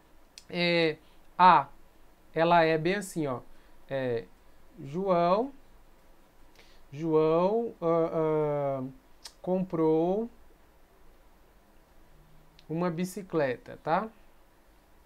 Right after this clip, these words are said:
Vou abreviar aqui pra bike. João comprou uma bike, tá? João comprou uma bicicleta. Isso é a proposição A, certo? Que poderia ser P também, ou Q.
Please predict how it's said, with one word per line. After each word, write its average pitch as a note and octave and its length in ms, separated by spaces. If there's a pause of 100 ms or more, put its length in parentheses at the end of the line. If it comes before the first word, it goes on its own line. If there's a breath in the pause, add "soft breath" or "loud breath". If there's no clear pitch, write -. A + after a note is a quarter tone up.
(320)
Vou D#3 220
abreviar D3+ 560
aqui C#3 180
pra E3 200
bike. B2+ 400
João F#3 260
comprou F#3+ 360
uma G#3 120
bike, C3 500
tá? A#3 280 (440 loud breath)
João G3+ 180
comprou G#3+ 320
uma G3+ 60
bicicleta. G3 680
Isso G#3 260
é G#3+ 40
a G#3+ 40
proposição G3+ 760 (140)
A, F3 280 (600)
certo? G3+ 640
Que - 100
poderia D#3 300
ser F3+ 160
P F3 320
também, C#3+ 500
ou C#3 160
Q. D#3+ 280